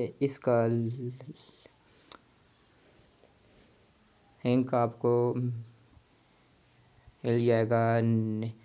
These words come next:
नीचे डिस्क्रिप्शन में, ठीक हो गया। वो आप वहाँ पे जाके इनको डाउनलोड कर सकते हैं। तो फ्रेंड, उम्मीद है वीडियो अच्छी ल-,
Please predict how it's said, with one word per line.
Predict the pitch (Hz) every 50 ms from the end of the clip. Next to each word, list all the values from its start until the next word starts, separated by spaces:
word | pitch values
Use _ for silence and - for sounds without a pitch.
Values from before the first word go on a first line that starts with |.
| - - -
नीचे | 117 110 113 - 113 113 113 113 - - - _ _ _ _ _ _ _ _ _ _ - - - _ _ -
डिस्क्रिप्शन | - 113 113 113 - - - _ - - 110 107 113 113 104 - - - 120 117 113 - - - 113 117
में, | 120 117 113 113
ठीक | - 113 - -
हो | 131 120
गया। | 117 117 120 120 117 - - - _ - - - - - _ _ -
वो | 113 113 120
आप | 120 120 117 117 - - -
वहाँ | 113 110 113 123 110
पे | 120 117
जाके | 110 117 113 113 117 120
इनको | 113 113 117 120 - 113 117 117
डाउनलोड | 113 113 120 127 - 131 120 - _ _ _ _ _ _ _ - - _ _ - - - - - - _ _ _ _ _ _ _ _ _ - - _ _ - 127 117 113 117 117 113 113 113 113 117 117
कर | - 113 110 110
सकते | - - 107 107 - -
हैं। | 107 107 107 107 107
तो | - 110 107 107 107 104 107 -
फ्रेंड, | 113 110 110 113 113 113 120 120 123
उम्मीद | 113 110 107 110 110 107 120
है | 113 113 113 117 110 110 131 135 139 143 156 160 _ _ _ _ _ _ _ _ _ _ - - _ _ _ -
वीडियो | 123 120 117 117 120 117
अच्छी | 131 120 - - 120
ल-, | 113 117 117 113 113 117 117 123 127 127